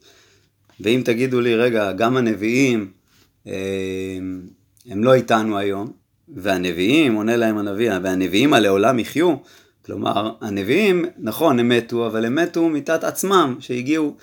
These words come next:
אה, לשיבה טובה, אה, אבל הם לא מתו בפורענויות שאבותיכם מתו בהם, ובכל אופן, גם הנביאים, הדברים שלהם קרו, והדברים שלהם עדיין קיימים. "אך דבריי וחוקיי אשר ציוויתי את עבדיי הנביאים,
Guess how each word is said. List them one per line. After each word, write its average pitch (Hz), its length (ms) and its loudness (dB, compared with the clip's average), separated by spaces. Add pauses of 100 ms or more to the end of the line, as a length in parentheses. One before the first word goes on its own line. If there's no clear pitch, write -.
(400)
אה, 113 220 0
לשיבה 113 520 2
טובה, 107 400 -6 (520)
אה, 92 60 -8 (760)
אבל 101 360 -2
הם 113 120 2
לא 156 100 6
מתו 135 400 2
בפורענויות 110 840 -2
שאבותיכם 110 720 -2
מתו 95 240 -8
בהם, 143 280 0 (420)
ובכל 98 540 -2
אופן, 165 460 0
גם 131 200 2
הנביאים, 135 600 0
הדברים 120 520 0
שלהם 147 460 0 (240)
קרו, 156 420 4
והדברים 120 440 0
שלהם 165 320 0
עדיין 156 300 2
קיימים. 160 500 0
"אך 110 120 -6
דבריי 151 360 2
וחוקיי 156 360 -4
אשר 143 160 -4
ציוויתי 156 360 -4
את 147 80 -6
עבדיי 135 260 -2
הנביאים, 156 440 2